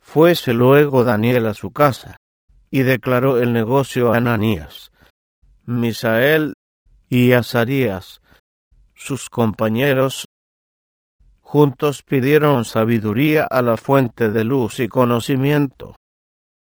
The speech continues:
Conscientes de que Dios los había puesto donde estaban, y de que estaban haciendo su obra,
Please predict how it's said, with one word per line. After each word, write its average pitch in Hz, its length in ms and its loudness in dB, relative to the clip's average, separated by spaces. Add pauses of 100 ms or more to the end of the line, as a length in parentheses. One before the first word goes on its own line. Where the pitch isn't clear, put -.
(540)
Conscientes 113 1000 -2 (640)
de 120 200 -2
que 135 120 -2
Dios 151 300 -2
los 135 340 -2
había 127 400 4
puesto 110 640 -2 (220)
donde 120 540 2
estaban, - 720 -4 (540)
y 120 100 2
de 117 180 0
que 117 200 -2
estaban 120 560 0
haciendo 117 520 0
su 127 220 -4
obra, 95 480 -2